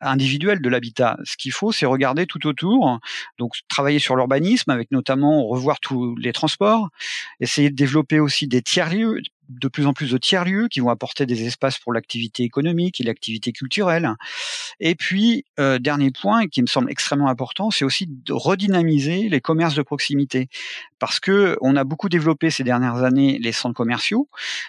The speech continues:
mais ces centres commerciaux, elles nécessitent pratiquement tous d'avoir des voitures, euh, pour aller, euh, dans ces centres commerciaux.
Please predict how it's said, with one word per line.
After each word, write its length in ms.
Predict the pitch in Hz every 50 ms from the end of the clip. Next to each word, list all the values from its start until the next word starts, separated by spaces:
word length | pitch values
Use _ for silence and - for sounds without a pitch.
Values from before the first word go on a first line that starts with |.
| - -
mais 200 | - 127 156 202
ces 160 | 185 - 175 160
centres 180 | - 170 160
commerciaux, 540 | - 160 151 147 143 - - - 214 240 208
elles 80 | - 277
nécessitent 540 | 285 285 - - 143 135 - - 180 - _ _ _ _ _ _ _ -
pratiquement 480 | 123 123 - - - - 139 131 123 - _
tous 460 | - 240 269 - - - - - - _ _
d'avoir 640 | 123 139 143 135 147 160 175 175 170 156 - - -
des 260 | - 117 110 113 180
voitures, 680 | 202 190 180 156 - - 160 175 220 233 175 123 110 104 - - - - - - -
euh, 160 | 117 117 117 - -
pour 200 | - 165 156 156
aller, 340 | 151 143 147 156 135 - - -
euh, 160 | 120 113 113
dans 160 | 117 127 135
ces 140 | - 139 123
centres 200 | - 127 117 -
commerciaux. 560 | - 113 110 107 98 - - 180 196 254